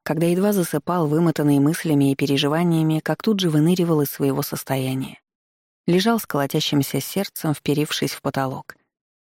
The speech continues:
А самому хотелось выйти из собственного тела и оказаться где угодно, но только не в этом мороке, от которого сходил с ума.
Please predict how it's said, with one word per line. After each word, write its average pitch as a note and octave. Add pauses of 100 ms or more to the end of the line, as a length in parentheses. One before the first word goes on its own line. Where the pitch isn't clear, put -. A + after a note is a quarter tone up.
А F#3+
самому G#3
хотелось G3
выйти G3
из -
собственного D3+
тела G3
и D#3
оказаться D#3
где D#3+
угодно, F3+
но D#3+
только E3
не D#3+
в E3
этом F3
мороке, D#3+ (420)
от -
которого C#3+
сходил C3+
с -
ума. C3+